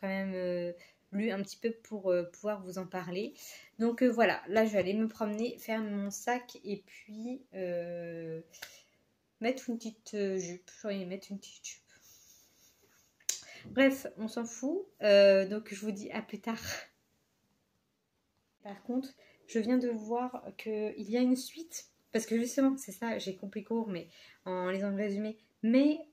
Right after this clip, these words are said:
euh, ça finit en suspense de dingue. De dingue.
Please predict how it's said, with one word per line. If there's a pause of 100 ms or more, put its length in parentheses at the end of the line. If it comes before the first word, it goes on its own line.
euh, (500)
ça
finit
en
suspense
de
dingue. (640)
De
dingue.